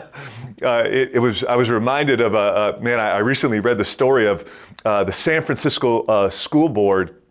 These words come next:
They had this ingenious experiment, and they actually, they, they pulled,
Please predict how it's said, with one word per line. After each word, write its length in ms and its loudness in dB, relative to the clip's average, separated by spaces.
They 120 0
had 160 0
this 160 -2
ingenious 680 -2
experiment, 720 -2
and 160 -4
they 120 0
actually, 480 0
they, 360 -2
they 180 -2
pulled, 600 0